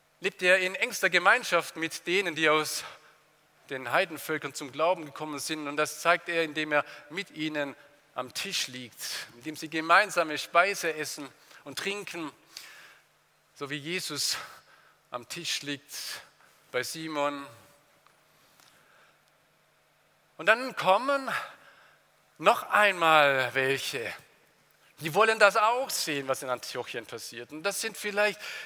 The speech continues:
die etwas kritischen, die um Jakobus in Jerusalem sich versammeln, Judenchristen, die die Erweckung oder was auch immer in Antiochien sehen wollen.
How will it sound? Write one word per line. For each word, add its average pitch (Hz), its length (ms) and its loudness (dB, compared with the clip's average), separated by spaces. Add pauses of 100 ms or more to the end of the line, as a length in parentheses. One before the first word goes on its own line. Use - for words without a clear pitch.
die 220 80 -6
etwas 208 320 -4
kritischen, 208 600 -4
die 202 120 -4
um 208 100 -6
Jakobus 202 600 2
in 170 100 -6
Jerusalem 196 560 2
sich 190 180 -8
versammeln, 196 600 0 (560)
Judenchristen, 226 960 -8 (1600)
die 170 100 -10
die 175 140 -6
Erweckung 165 640 -2 (340)
oder 208 200 2
was 220 180 4
auch 196 140 8 (160)
immer 208 340 4
in 143 100 -2
Antiochien 143 560 -2
sehen 120 360 -6
wollen. 107 360 -16